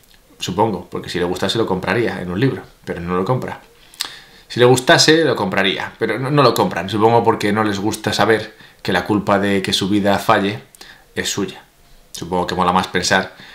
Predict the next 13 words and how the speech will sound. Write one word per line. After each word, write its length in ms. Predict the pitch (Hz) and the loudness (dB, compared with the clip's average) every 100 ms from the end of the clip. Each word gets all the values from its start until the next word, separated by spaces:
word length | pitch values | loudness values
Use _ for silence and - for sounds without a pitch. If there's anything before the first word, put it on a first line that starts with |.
| - - | -20 -6
que 340 | 95 87 85 | -2 0 0
lo 120 | 87 | -2
que 80 | 92 | -4
te 100 | - | -4
falta 300 | 98 95 92 | -2 0 0
es 100 | 87 | -2
motivación, 540 | 92 85 87 - 110 - - - - | -4 -6 -8 -4 -4 -4 -12 -14 -12
o 380 | 90 87 82 90 - | -8 -4 -4 -6 -8
inspiración, 640 | 95 - 85 - 107 92 - - - - - | -10 -8 -6 -2 -2 -2 -12 -20 -20 -20 -10
o 440 | 90 82 82 85 | -8 -4 -2 -2
un 200 | 87 98 | -4 -4
momento 460 | 95 104 107 - - | 0 0 0 -4 -6
creativo. 460 | - - - - | -6 -4 -4 -6